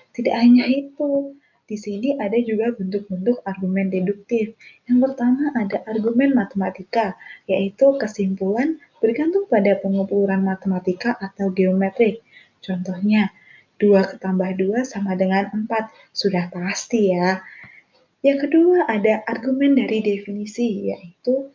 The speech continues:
kesimpulan yang diklaim tergantung pada definisi sebuah kata atau frase yang digunakan,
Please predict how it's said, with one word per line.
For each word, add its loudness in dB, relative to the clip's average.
kesimpulan 2
yang 2
diklaim -2
tergantung -2
pada 0
definisi -2
sebuah 0
kata -10
atau -2
frase 0
yang 4
digunakan, 0